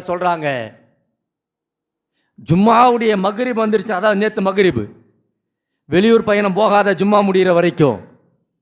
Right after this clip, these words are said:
உலமாக்கள் சொல்றாங்க,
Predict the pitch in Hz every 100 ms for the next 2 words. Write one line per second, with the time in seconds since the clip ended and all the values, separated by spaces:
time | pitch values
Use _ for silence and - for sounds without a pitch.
0 | _ _ _ _ _ _ _ _ _ _
1 | _ _ - 208 294 311 285 277 254 240
2 | 240 208 180 117